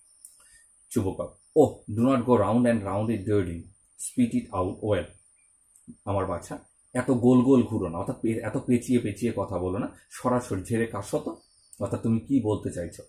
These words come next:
সরাসরি বলে ফেলো তো। লোমা, "One moment, this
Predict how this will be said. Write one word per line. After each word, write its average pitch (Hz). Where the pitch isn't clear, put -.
সরাসরি 107
বলে 123
ফেলো 143
তো। -
লোমা, 107
"One 117
moment, 95
this 123